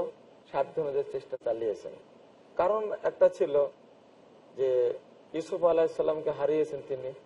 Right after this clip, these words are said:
যদি এটাকেও হারাতে হয় তাহলে আমার শেষ সম্বলটুকু সবই শেষ হয়ে গেল। আর আরেকটা এখানে প্রসঙ্গ ছিল যে তিনি তখন অসহায়,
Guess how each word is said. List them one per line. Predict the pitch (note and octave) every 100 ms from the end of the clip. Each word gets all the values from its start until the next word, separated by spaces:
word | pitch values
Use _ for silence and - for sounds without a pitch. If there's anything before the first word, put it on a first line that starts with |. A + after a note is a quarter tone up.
| - - - - -
যদি | D3 C#3+ D3 C#3 - - - -
এটাকেও | D#3+ E3 F#3+ G3+ F#3
হারাতে | D#3+ E3 D#3+ D#3+
হয় | D3+ C3+ A2+ - - - -
তাহলে | D3+ D#3
আমার | D#3 D3+ C#3+ - - - -
শেষ | E3+
সম্বলটুকু | - D3 D3+ D3+ D#3 C#3 C#3+
সবই | C3+ B2 C3
শেষ | C#3+ C3
হয়ে | C3+ A2+
গেল। | G2 F#2 D#2+ - - - -
আর | - A#2+ B2 - - - - -
আরেকটা | - D#3+ - F#3 F3 -
এখানে | D3+ E3 D#3 D3+ - -
প্রসঙ্গ | D3+ - D#3+ D3+ -
ছিল | A#2 B2 - - -
যে | B2 -
তিনি | G3 G#3 G#3+
তখন | F#3+ F3
অসহায়, | - C#3+ - D#3 C3 G2